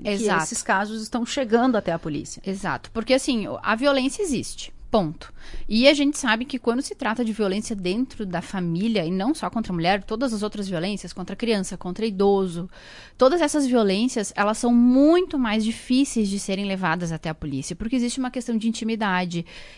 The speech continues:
Speaker 1: existe uma questão de vínculo familiar. Muitas vezes a vítima não quer prejudicar aquele familiar dela, né? Então, ãh, eu tenho, assim, eu posso, eu não tenho como afirmar em números, mas eu posso dizer com convicção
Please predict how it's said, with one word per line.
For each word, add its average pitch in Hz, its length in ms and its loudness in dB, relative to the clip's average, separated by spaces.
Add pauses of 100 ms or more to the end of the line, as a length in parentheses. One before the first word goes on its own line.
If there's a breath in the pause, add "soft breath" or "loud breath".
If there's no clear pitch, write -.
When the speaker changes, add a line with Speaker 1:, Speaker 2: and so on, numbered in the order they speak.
Speaker 1:
existe 226 320 0
uma 226 120 0
questão 226 240 -2
de 214 140 0
vínculo 214 380 -2
familiar. 196 520 0
Muitas 233 300 -4
vezes 220 180 0
a 220 60 0
vítima 208 380 -4
não 254 160 0
quer 233 220 -4
prejudicar 202 560 0
aquele 185 200 -4
familiar 175 460 -2
dela, 170 420 0 (240)
né? 147 280 -2 (440 loud breath)
Então, 208 800 2
ãh, 214 580 2 (360)
eu 214 140 4
tenho, 240 360 2
assim, 254 320 0
eu 226 120 0
posso, 220 400 2
eu 214 80 0
não 220 100 0
tenho 254 160 0
como 262 180 0
afirmar 254 480 0
em 285 80 2
números, 202 360 0
mas 185 160 -2
eu 202 80 0
posso 208 360 -4
dizer 214 200 -2
com 226 200 -2
convicção 254 640 -2